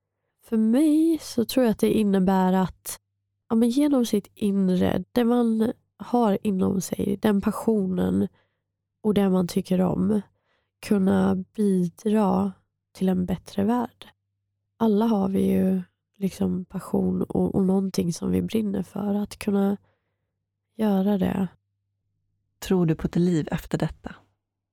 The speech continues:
Speaker 1: Ja, men det gör jag. Ja. <laughs> Jag älskar människor för mycket för att tro att de bara, "Tjoff, hej då, inget mer." <laughs>
Speaker 2: Tråkigt, eller hur?
Speaker 1: Ja, det är li-,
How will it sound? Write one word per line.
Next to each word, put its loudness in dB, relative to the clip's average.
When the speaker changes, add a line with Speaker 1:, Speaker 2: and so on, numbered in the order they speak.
Speaker 1:
Ja, -6
men -6
det -4
gör -6
jag. -12
Ja. 0
<laughs> -6
Jag 4
älskar 2
människor 2
för -4
mycket -2
för -4
att -2
tro 0
att -2
de 0
bara, -2
"Tjoff, -2
hej 2
då, 2
inget 0
mer." 2
<laughs> 0
Speaker 2:
Tråkigt, 0
eller 2
hur? 4
Speaker 1:
Ja, 2
det 2
är 2
li-, 0